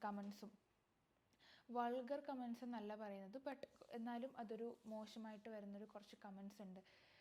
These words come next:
So അതും എനിക്ക് പറയണം തോന്നി. ഞാൻ already ഒരു വീഡിയോ ചെയ്തിട്ടുണ്ടായിരുന്നതാണ് അത്, പക്ഷേ എനിക്ക് ഡിലീറ്റ് ചെയ്യേണ്ടി വന്നു.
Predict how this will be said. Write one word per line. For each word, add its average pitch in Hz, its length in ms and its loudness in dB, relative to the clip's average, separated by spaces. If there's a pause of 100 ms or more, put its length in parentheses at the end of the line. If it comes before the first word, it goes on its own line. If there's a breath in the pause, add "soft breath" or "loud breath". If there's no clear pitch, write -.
(280 loud breath)
So 226 200 4 (100)
അതും 220 320 0 (500)
എനിക്ക് 226 320 0
പറയണം 220 420 2
തോന്നി. 214 280 -2
ഞാൻ 220 220 -4
already 208 380 0
ഒരു 262 160 2
വീഡിയോ 233 300 0
ചെയ്തിട്ടുണ്ടായിരുന്നതാണ് 214 1160 0
അത്, 202 200 -4
പക്ഷേ 220 300 -6
എനിക്ക് 214 200 -4
ഡിലീറ്റ് 214 320 -2
ചെയ്യേണ്ടി 214 260 0
വന്നു. 202 200 -4